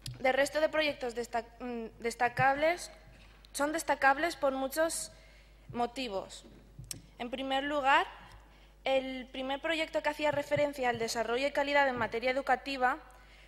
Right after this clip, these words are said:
mm, profundiza en un, en un derecho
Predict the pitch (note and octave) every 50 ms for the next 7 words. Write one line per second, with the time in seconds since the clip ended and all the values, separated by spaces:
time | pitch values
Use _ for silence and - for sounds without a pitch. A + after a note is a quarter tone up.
0 | - - - - - - - - - - - - C4+ C4+ C4+ A#3 - C4+ C#4 A#3+
1 | C4+ C#4 C4+ C4 C#4 C#4+ - E4+ E4 D#4 D#4 D#4+ C#4+ - - - - - B3 B3+
2 | C4 C#4 C#4+ D4 D4+ D4 C#4 C#4+ C#4+ C#4+ - E4+ F4 F#4